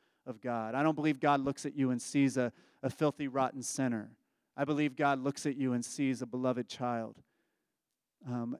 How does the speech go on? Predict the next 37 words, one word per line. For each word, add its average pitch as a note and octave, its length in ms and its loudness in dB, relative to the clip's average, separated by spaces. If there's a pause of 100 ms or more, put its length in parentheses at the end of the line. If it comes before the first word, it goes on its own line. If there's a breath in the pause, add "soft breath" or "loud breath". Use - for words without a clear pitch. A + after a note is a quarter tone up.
I, C3+ 120 -6 (180)
I D3+ 40 0
mean, C#3+ 180 4
you C3+ 80 4
think D#3+ 220 0
about C#3 280 4
the C#3+ 80 0
way C3+ 160 6
a C3 80 4
parent C#3 460 0 (880)
in D3+ 100 2
our C3+ 120 6
world C#3 280 4
today, C#3 200 2
a C3 40 4
good D3 340 6
parent C#3 300 0
does C3 140 -6
not D3 200 -2
look C#3 180 -4
at C#3+ 100 -4
their B2 100 -4
child C3+ 380 0
and B2 100 -2
just A#2 180 -8
say, B2 120 -4
"You're B2+ 180 -4
rotten, A#2 600 -4
you C#3+ 100 -2
know, B2+ 140 -2
you're B2+ 240 -6
the, B2 160 -14
you're D3 100 2
the C3+ 80 -4
worst C3 400 -2
thing B2 180 -6
ever. A#2+ 340 -6